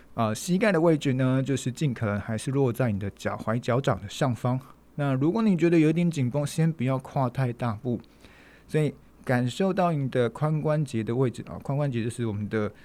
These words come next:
骨盆跟大腿骨连接的位置啊，吼。所以当你在跨出去的时候，尽可能还是要把你的脚呢，啊，稳定住，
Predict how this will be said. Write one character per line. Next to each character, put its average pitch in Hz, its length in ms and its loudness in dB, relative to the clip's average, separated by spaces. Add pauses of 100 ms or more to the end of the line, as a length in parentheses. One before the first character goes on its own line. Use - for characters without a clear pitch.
(280)
骨 117 200 -2
盆 117 260 -4
跟 151 160 0
大 151 160 2
腿 113 140 -2
骨 113 160 -2
连 110 180 -2
接 143 120 0
的 127 80 2
位 120 140 2
置 107 160 -6
啊， 98 140 -6
吼。 107 220 -2
所 - 160 0
以 156 100 2 (100)
当 165 160 2
你 151 120 2
在 151 200 2 (280)
跨 190 240 2
出 156 180 0
去 160 180 2
的 127 120 2
时 110 160 -2
候， 120 140 2
尽 175 280 0
可 127 140 -2
能 104 120 0
还 104 280 -2
是 156 240 0
要 156 140 6
把 107 200 0
你 110 140 2
的 101 160 -2 (360)
脚 101 280 0
呢， 131 280 4 (300)
啊， 107 120 -2
稳 110 300 0
定 175 200 4
住， 160 260 2